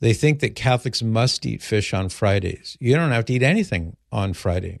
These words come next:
You can eat zero if you want to. But abstaining from meat is a requirement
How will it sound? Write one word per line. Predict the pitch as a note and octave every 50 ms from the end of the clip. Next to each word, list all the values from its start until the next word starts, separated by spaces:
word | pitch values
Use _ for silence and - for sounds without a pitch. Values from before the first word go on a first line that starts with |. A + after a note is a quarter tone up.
| - -
You | B2 A#2 A2+
can | A2 - A#2
eat | A#2+ A#2+ A#2+ A#2 -
zero | A2 F#2+ G#2 C3 D#3+ E3+ C3 G#2
if | F#2+ - -
you | - G#2
want | G2+ A2 C3 D#3+ -
to. | - F#2+ F#2 F#2 - _ _ _ _ - - - - _ _ -
But | C#3 A#2 G#2 G#2 - _ _ -
abstaining | A2 G2 - - - - B2+ C3 D3 D#3+ E3+ F3 E3+
from | - - F3+ E3 D#3 C3+
meat | A#2 G2 F#2+ G2 - - - - - -
is | A2+ G#2 G2
a | A#2 B2
requirement | C#3 C#3+ C#3+ - - - F#3 F#3 F3+ D#3 A2+ F#2 F2+ - C#3+ - - - -